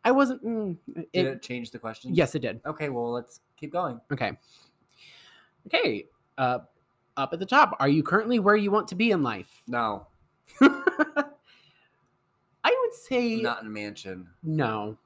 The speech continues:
Speaker 1: not yet. I'm getting there.
Speaker 2: Are you?
Speaker 1: Yeah, I am. Um,
Speaker 2: Just kidding. Um, I mean, like,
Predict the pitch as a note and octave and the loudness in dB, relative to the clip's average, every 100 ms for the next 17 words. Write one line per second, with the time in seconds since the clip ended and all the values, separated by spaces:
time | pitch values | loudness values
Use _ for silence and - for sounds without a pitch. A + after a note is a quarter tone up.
0 | - E3 C#3 A2+ G2+ - _ _ _ - | -4 0 0 0 -2 -6 _ _ _ -2
1 | B3+ F#4+ G4 B2+ F#2 C2+ - _ _ _ | 0 2 2 2 -2 -10 -18 _ _ _
2 | D3 D#3 D#3 D#3 _ _ - D#2+ - _ | -14 -10 -10 -12 _ _ -16 -16 -16 _
3 | _ _ _ _ _ _ _ - D#4+ D4+ | _ _ _ _ _ _ _ -8 -4 -4
4 | G#2 B2+ _ _ _ _ _ _ _ _ | -6 -14 _ _ _ _ _ _ _ _
5 | _ _ _ _ _ _ - A2+ A2 G#2+ | _ _ _ _ _ _ -2 2 2 0
6 | A2 _ - - F2+ F2+ _ _ _ D3 | -4 _ -20 -14 -10 -12 _ _ _ 4
7 | D#3 D#3 D#3 - _ D#3+ G3+ G#3+ G#3 | 8 8 4 -14 _ -2 0 0 -2